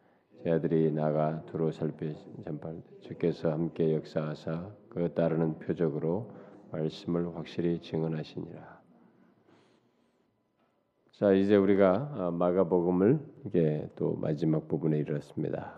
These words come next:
아, 이제 이 다음 주에는 누가복음을 할 텐데, 누가복음에는 마태, 마가 여기에 기록되지 않은 그런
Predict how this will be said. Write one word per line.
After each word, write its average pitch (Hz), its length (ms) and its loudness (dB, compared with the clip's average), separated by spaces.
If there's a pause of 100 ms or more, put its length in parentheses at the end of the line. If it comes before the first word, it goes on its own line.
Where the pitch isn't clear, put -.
(420)
아, 50 500 -12 (380)
이제 87 280 2
이 85 80 -4
다음 87 400 4
주에는 82 960 2
누가복음을 80 540 2
할 76 120 -4
텐데, 82 300 -2
누가복음에는 101 1000 4 (600)
마태, 78 580 0
마가 76 840 -2 (100)
여기에 80 380 2
기록되지 95 580 4
않은 78 580 0
그런 73 380 -6